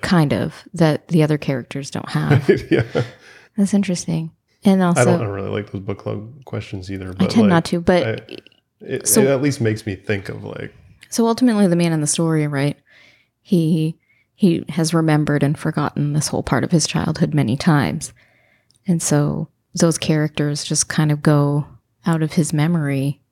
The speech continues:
Speaker 1: And then when he remembers them, then they have names.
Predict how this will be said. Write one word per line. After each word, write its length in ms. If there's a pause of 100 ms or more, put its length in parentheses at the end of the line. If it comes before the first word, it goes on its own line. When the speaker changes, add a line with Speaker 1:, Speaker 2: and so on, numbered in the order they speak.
(120)
Speaker 1:
And 140
then 120
when 100
he 120
remembers 540
them, 440 (500)
then 160
they 100
have 160
names. 500